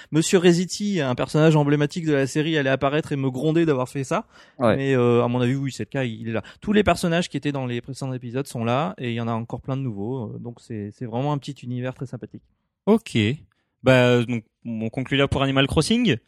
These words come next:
Speaker 3: puisqu'il nous reste encore, euh, il nous reste encore trois jeux à voir quand même.
Speaker 1: Oui.
Speaker 2: Oui, on est
Speaker 3: Euh,
Speaker 2: déjà bien long. <laughs>
Speaker 3: Ouais, c'est déjà pas mal. Mario et Luigi, c'est Dream Team, c'est ça ?
Speaker 2: Ouais,
Speaker 1: Ouais.
Speaker 2: c'est ça.
Speaker 1: Alors,
Speaker 3: Que tu as
Speaker 1: euh,
Speaker 3: pu essayer, tu
Speaker 1: j'ai
Speaker 3: as
Speaker 1: pu
Speaker 3: pu
Speaker 1: le tester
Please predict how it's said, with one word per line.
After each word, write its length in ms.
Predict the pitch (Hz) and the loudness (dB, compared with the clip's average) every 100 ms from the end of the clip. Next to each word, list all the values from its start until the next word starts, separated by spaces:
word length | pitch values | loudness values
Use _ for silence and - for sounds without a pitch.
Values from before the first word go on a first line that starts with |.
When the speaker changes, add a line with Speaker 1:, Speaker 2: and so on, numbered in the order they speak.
| _ - _ _ | _ -20 _ _
Speaker 3:
puisqu'il 320 | - 123 120 | -4 0 2
nous 60 | |
reste 220 | 113 117 117 | 2 -2 -4
encore, 340 | 113 123 117 | -4 -2 -2
euh, 180 | 95 80 | -2 -4
il 60 | |
nous 80 | 76 | -6
reste 160 | 113 - | -8 -10
encore 180 | - - | -12 -6
trois 220 | 107 135 | 0 0
jeux 140 | 196 | 2
à 40 | 151 | 0
voir 220 | 196 - | -2 -2
quand 100 | 127 | -2
même. 260 | 214 180 123 _ 147 | 0 -2 -4 _ -6
Speaker 1:
Oui. 180 | 214 - - | -4 -6 -4
Speaker 2:
Oui, 60 | 139 | 4
on 200 | 143 143 | 6 8
est 80 | 143 | 8
Speaker 3:
Euh, 0 | |
Speaker 2:
déjà 240 | 147 123 | 8 6
bien 220 | 120 139 | 6 4
long. 180 | 359 370 - - 208 143 | 2 -2 -10 -6 -2 -2
<laughs> 0 | 143 117 | 2 4
Speaker 3:
Ouais, 280 | 113 175 202 | 6 4 2
c'est 120 | 147 | 0
déjà 140 | 127 | 0
pas 140 | 120 127 | 2 4
mal. 200 | 170 226 | 6 6
Mario 360 | 170 175 202 | 6 6 8
et 80 | 208 | 6
Luigi, 720 | 190 196 165 165 214 226 226 | 6 2 0 -2 2 4 2
c'est 180 | 214 180 | 2 0
Dream 240 | 151 196 208 | 0 -2 -2
Team, 220 | 220 226 | -2 -2
c'est 120 | 196 | -4
ça ? 280 | 202 208 226 _ - | -2 -4 -4 _ 0
Speaker 2:
Ouais, 100 | 139 - _ _ | 0 0 _ _
Speaker 1:
Ouais. 120 | 165 175 | 4 4
Speaker 2:
c'est 60 | 131 | 4
ça. 160 | 123 _ _ - | 0 _ _ -2
Speaker 1:
Alors, 240 | 151 156 160 | 6 6 8
Speaker 3:
Que 40 | |
tu 60 | 151 | 8
as 140 | 143 | 6
Speaker 1:
euh, 40 | |
Speaker 3:
pu 120 | 143 170 | 6 2
essayer, 460 | 160 170 175 196 | 2 2 2 0
tu 60 | 156 | 2
Speaker 1:
j'ai 100 | 151 | 2
Speaker 3:
as 40 | |
Speaker 1:
pu 20 | |
Speaker 3:
pu 60 | 226 | 2
Speaker 1:
le 60 | 156 | 2
tester 160 | 185 | 2